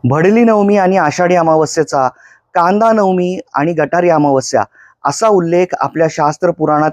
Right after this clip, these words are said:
किंवा कुठल्याही संवत्सरात केलेला आपल्याला कधीच आढळणार नाही. काळानुरूप आपल्या सणासुदींची रूपरेषा बदलली पाहिजे, नक्कीच बदलली पाहिजे,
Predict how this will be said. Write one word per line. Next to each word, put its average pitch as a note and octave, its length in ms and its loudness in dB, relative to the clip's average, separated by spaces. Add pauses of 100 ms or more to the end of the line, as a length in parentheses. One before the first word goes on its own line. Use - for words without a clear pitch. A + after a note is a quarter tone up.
किंवा D#3 140 0
कुठल्याही D3+ 520 -2
संवत्सरात E3 640 0
केलेला C#3+ 340 2 (380)
आपल्याला D#3+ 420 0
कधीच E3 300 0
आढळणार C#3 500 0
नाही. A#2 240 -6 (600)
काळानुरूप D3 760 0 (200)
आपल्या D3 240 -6
सणासुदींची C#3+ 720 -2
रूपरेषा D3 640 0 (420)
बदलली G3 420 2
पाहिजे, C3+ 340 0
नक्कीच C#3 380 -4
बदलली A#2 340 -2
पाहिजे, G#2+ 300 -10